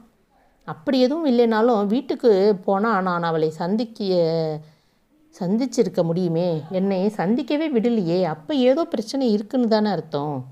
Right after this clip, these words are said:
"இல்லைம்மா, இதெல்லாம் நம்ம யூகங்கள். இது சத்தியமான உண்மையாவே இருந்தாலும் இதை வச்சு மட்டும் அவளை நெருங்கிட முடியாது. பளிச்சுன்னு தெரியணும். யார்கிட்டயாவது சொன்னா அவங்களும் ஒத்துக்கணும்.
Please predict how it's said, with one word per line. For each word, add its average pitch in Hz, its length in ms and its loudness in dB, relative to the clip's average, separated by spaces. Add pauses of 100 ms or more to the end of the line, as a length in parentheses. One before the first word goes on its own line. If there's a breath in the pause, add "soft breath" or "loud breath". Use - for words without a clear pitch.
(480)
"இல்லைம்மா, 180 520 2
இதெல்லாம் 190 340 2
நம்ம 190 180 0
யூகங்கள். 208 680 0 (120)
இது 185 260 0 (640 loud breath)
சத்தியமான 262 640 0
உண்மையாவே 254 420 4
இருந்தாலும் 226 680 2
இதை 202 280 2
வச்சு 240 280 0
மட்டும் 294 240 -2
அவளை 214 200 2
நெருங்கிட 185 440 0
முடியாது. 151 400 -2 (100)
பளிச்சுன்னு 262 540 -2
தெரியணும். 214 440 2
யார்கிட்டயாவது 202 1400 0
சொன்னா 220 420 0
அவங்களும் 233 560 2
ஒத்துக்கணும். 196 440 -4